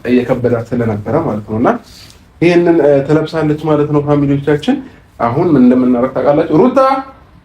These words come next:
ሩታ ደግሞ ቤት አለቅ ብሏታል በዚህ ሳምንት።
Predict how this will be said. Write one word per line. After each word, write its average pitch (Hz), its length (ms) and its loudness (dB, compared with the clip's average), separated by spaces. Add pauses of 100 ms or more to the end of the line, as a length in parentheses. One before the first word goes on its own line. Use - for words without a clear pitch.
(880)
ሩታ 143 200 -2
ደግሞ 170 240 0 (140)
ቤት 151 360 0
አለቅ 123 400 -4
ብሏታል 120 360 -4
በዚህ 127 200 -2
ሳምንት። 123 340 -2